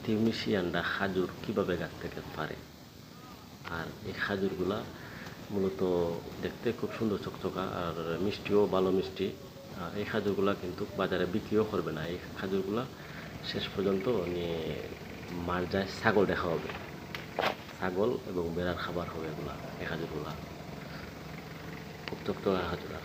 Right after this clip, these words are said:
খাজুরগুলা কীভাবে ফারে আমি আপনাদেরকে দেখাইতেছি। খাজুরগুলা কত সুন্দর খাজুর, পরিষ্কার খাজুর, একদম চকচকা, খুব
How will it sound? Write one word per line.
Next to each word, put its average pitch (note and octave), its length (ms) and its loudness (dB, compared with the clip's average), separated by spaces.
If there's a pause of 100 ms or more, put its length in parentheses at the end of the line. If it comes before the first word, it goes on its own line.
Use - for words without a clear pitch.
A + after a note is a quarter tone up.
খাজুরগুলা F#2+ 520 2 (180)
কীভাবে G#2+ 320 6 (100)
ফারে E2 180 -2 (920)
আমি F2 180 -4 (280)
আপনাদেরকে F2+ 480 0 (680)
দেখাইতেছি। F#2 460 2 (4000)
খাজুরগুলা F2+ 420 -2 (100)
কত - 140 -4 (140)
সুন্দর G2+ 280 6
খাজুর, E2+ 240 0 (160)
পরিষ্কার A2+ 440 0
খাজুর, F#2 260 -2
একদম E2 200 -6 (120)
চকচকা, - 400 -6 (1600)
খুব A#2 120 2